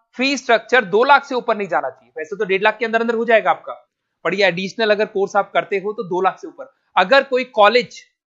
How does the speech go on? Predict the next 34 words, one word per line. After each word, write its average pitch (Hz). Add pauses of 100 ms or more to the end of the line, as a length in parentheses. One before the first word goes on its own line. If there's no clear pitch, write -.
(140)
आपसे 214
टू 285
लाख 285
से 277
ऊपर 240
चार्ज 202
कर 175
रहे 135
हैं, - (320)
तो 185
कहीं 202
ना 240
कहीं 190
आपसे 185 (400)
waste 196
of 214
money 170
ले 131
रहा 127
है, 131
मतलब, 156
जो 170
एक्स्ट्रा 165
पैसा 180
आप 175
दे 156
रहे 180
हो, 147
वेस्ट 139
है, 127
कोई 175
मतलब 147
नहीं 117
है। 110